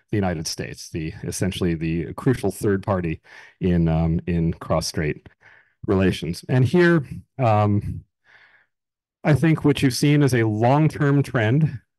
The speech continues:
of increased bipartisan support in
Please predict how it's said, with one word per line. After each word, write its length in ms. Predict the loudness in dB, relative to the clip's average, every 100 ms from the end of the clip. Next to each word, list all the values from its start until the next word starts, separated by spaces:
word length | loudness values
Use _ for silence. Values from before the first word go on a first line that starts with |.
| _
of 500 | 0 4 4 2 -2 -8 _ _ _
increased 580 | 2 2 2 2 2 2
bipartisan 640 | 0 0 0 -2 -2 -4
support 380 | -8 -8 -2
in 60 | -2